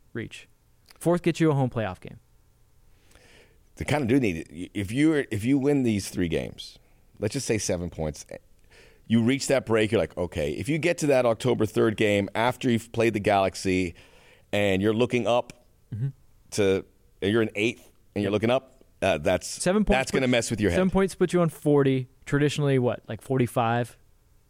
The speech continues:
Speaker 1: It gets you into the playoffs, so you're, you're, you're feeling pretty good there.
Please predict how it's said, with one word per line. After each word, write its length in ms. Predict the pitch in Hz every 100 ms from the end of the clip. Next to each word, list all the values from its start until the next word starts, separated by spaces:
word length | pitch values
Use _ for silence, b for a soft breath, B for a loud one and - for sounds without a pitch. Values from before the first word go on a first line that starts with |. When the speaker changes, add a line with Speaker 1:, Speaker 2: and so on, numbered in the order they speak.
| _ _ _ -
Speaker 1:
It 160 | 139 127
gets 240 | 127 -
you 80 | 127
into 180 | 120 113
the 80 | 107
playoffs, 360 | 123 120 127
so 120 | - 127
you're, 260 | 135 156
you're, 260 | 180 175 165 190
you're 120 | 185
feeling 340 | - 214 196
pretty 440 | - - 185 165 147
good 340 | 139 131 113
there. 300 | 123 110